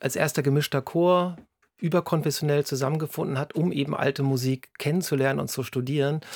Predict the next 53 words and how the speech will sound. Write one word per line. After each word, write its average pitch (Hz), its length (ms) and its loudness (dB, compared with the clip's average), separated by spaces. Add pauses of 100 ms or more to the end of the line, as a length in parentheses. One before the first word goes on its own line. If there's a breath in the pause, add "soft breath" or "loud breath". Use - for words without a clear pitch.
(340 loud breath)
Und, 127 340 -2
äh, 127 180 0
das 127 160 -2
ist - 140 -2
ja 147 80 4
genau 139 320 4
diese 135 240 2
Zeit, 127 520 0
wo 123 180 4
die 113 360 2
Hofcembalisten 135 1080 0 (280 loud breath)
Friedrichs 127 340 0
des 127 120 2
Großen 147 300 4
sich 139 160 2
ein 131 60 2
bisschen 135 200 0
gelangweilt 143 500 2
haben, 151 300 0
wenn 131 140 2
der 131 100 2
König 139 500 2
entweder 139 300 2
im 131 80 0
Krieg - 320 -2
war 160 220 4 (320 loud breath)
oder 139 400 4
seine 135 220 2
langsamen 131 360 2
Flötensonaten 160 600 2
gespielt 165 400 0
hat. 165 240 0 (360 loud breath)
Und, 139 300 0
äh, 143 260 0
aus 160 180 2
dem 143 140 2
Überschuss 175 460 4
an 143 160 0
Zeit 147 320 2
nebenbei 143 460 2
diese 139 200 0
Singebewegung 127 840 4
in 143 160 2
Berlin 139 440 6
entwickelt 143 540 0
haben, 131 260 0
die 131 120 0
dann 127 240 0
sehr 135 160 2
schnell 139 200 2
immer 147 220 4
größer 147 420 2
wurde. 143 300 4